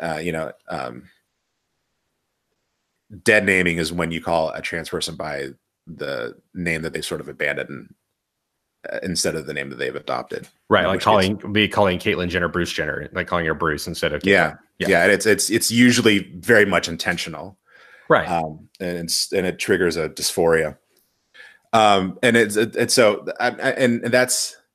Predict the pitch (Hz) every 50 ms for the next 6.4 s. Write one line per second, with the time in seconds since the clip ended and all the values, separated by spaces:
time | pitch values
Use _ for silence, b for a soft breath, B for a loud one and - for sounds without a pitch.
0 | _ _ _ _ _ _ _ _ _ _ _ _ _ _ _ _ _ _ _ _
1 | _ _ _ _ _ - 92 - - 120 117 - - 143 - - - - - -
2 | 120 98 120 131 131 135 151 135 151 156 135 - 147 180 180 185 196 190 185 170
3 | 170 165 151 135 110 113 131 131 127 104 90 92 98 107 110 107 101 - 73 73
4 | 73 - 85 82 90 90 - - - 73 73 73 73 90 85 80 - B B B
5 | B B B B B B B B B - 110 104 98 95 71 - - - 110 -
6 | 120 120 123 123 123 - -